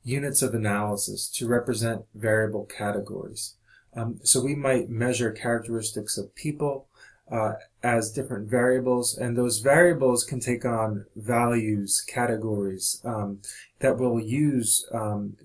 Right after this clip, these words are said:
to represent empirical indicators of concepts in our research study.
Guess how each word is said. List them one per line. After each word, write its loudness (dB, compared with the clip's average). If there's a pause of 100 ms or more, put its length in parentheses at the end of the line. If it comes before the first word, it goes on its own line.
to -2
represent 0
empirical -4
indicators -4
of -6
concepts -6
in -12
our -12
research -6
study. -6